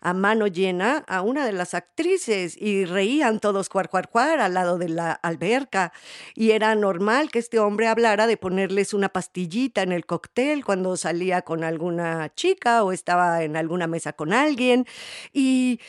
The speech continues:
era, eso es lo que a mí me aterra, que no nada más era él, estaba lo per-, era casi, casi que permitido, estaba visto como algo normal.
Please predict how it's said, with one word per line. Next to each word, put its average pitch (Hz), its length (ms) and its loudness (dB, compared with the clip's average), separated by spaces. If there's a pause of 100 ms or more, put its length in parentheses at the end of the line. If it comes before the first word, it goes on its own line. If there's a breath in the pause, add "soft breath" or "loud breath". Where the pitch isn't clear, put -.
era, 349 260 2 (300)
eso 370 280 4
es 392 80 6
lo 330 140 4
que 254 80 2
a 226 60 0
mí 277 120 2
me 349 120 4
aterra, 294 880 2
que 233 160 4
no 262 180 4
nada 359 180 4
más 262 200 2
era 214 220 4
él, 285 200 4
estaba 233 600 2 (100)
lo 214 320 2
per-, 202 320 0
era 240 320 0
casi, 311 260 0
casi 285 240 -2
que 302 140 -2
permitido, 208 840 2
estaba 277 340 -2
visto 294 520 0 (380 loud breath)
como 247 300 4
algo 254 260 2
normal. 202 720 2